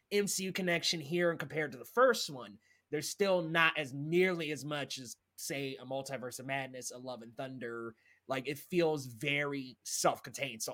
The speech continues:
I'm, I'm hoping that three keeps that same thing going to where if theoretically I was not an M C U super fan,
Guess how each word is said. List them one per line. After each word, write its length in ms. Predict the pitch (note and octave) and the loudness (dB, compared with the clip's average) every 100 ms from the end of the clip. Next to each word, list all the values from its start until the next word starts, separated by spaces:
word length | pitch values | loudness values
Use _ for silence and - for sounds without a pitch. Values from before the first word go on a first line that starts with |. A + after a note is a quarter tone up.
| - | 2
I'm, 240 | G3 G#3+ - - | 2 2 -2 4
I'm 180 | B3 | 4
hoping 480 | A3 - A3 - F3+ | 4 2 2 2 0
that 180 | D#3 C3+ - | 0 -2 -6
three 380 | D#3 D#3+ D#3 D#3+ | -4 -2 -2 -4
keeps 280 | - F3 E3 | -8 -6 -4
that 160 | C#3+ B2+ | -4 -2
same 380 | - D#3 D3+ C#3 | -2 -4 -8 -10
thing 280 | - D3+ D#3 | -8 -6 -4
going 340 | D#3 D#3+ D#3 D3+ | -2 -2 -4 -6
to 120 | D3+ | -4
where 240 | C#3 C3 - - _ _ _ _ | -2 -2 -6 -20 _ _ _ _
if 220 | A3+ C#4 A3+ _ _ _ _ _ | -2 0 -2 _ _ _ _ _
theoretically 640 | C#4 C#4+ B3+ G3+ F3+ F#3+ | 4 8 10 10 6 2
I 60 | D#3+ | 2
was 180 | C#3 C#3 | 0 -4
not 300 | F3 F#3 F3+ | 4 6 6
an 60 | E3 | 2
M 160 | F3+ | 0
C 100 | D3+ D3+ | -2 -6
U 60 | |
super 280 | C#3 G#3 D#3 | -2 -2 -2
fan, 420 | C#3 C#3+ B2+ C3 | -2 -2 -2 -6